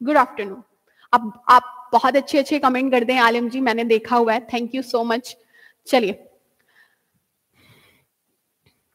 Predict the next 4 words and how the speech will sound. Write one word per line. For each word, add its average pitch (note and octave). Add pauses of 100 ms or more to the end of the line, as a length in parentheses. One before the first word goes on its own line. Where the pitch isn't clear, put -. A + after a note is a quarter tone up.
(320)
देखिए, B3 (480)
molecular F4 (100)
process C4+
of D4